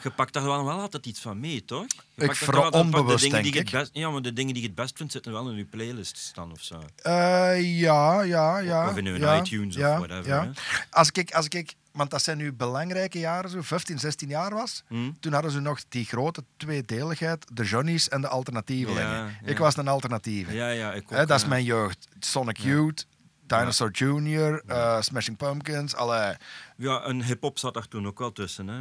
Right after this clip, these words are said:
Speaker 2: Ah,
Speaker 1: Eh,
Speaker 2: toen nog niet bij mij.
Speaker 1: nee? Ah,
Speaker 2: Reggae
Speaker 1: ja,
Speaker 2: wel.
Speaker 1: ja.
Speaker 2: Reggae en
Speaker 1: Ja,
Speaker 2: ragga.
Speaker 1: bij ons wel, jawel.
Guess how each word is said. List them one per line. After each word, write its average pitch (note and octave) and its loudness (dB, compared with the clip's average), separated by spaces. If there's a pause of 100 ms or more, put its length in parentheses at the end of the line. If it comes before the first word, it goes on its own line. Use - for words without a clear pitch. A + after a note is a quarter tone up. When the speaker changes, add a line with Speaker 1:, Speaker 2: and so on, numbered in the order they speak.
(100)
Speaker 2:
Ah, C#3+ 2
Speaker 1:
Eh, - -2
Speaker 2:
toen G3+ 2
nog G3 4
niet D3+ 2
bij A#2+ 4
mij. F2+ 0
Speaker 1:
nee? E3 -4
Ah, B2+ 0
Speaker 2:
Reggae F#3 6
Speaker 1:
ja, F3 6
Speaker 2:
wel. B2 6
Speaker 1:
ja. G2+ -4
Speaker 2:
Reggae D3 0
en E3 0
Speaker 1:
Ja, D#3 4
Speaker 2:
ragga. C3 2
Speaker 1:
bij A#2+ 0
ons A#2+ -4
wel, F#2 -6
jawel. F#2 -8